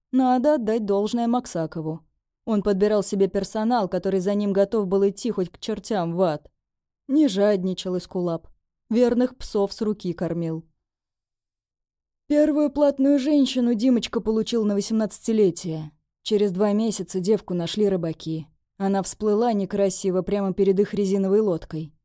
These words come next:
Опознали бабу, но связали ее такую некрасивую смерть с профессиональными рисками. Дальше рассказывать нечего. Неинтересно тебе это. Максаков-старший сначала жалел сына, потом боялся,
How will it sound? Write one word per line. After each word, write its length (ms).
Опознали 640
бабу, 560
но 160
связали 540
ее 200
такую 320
некрасивую 600
смерть 380
с 40
профессиональными 800
рисками. 580
Дальше 420
рассказывать 640
нечего. 560
Неинтересно 720
тебе 340
это. 280
Максаков-старший 1040
сначала 440
жалел 380
сына, 440
потом 320
боялся, 680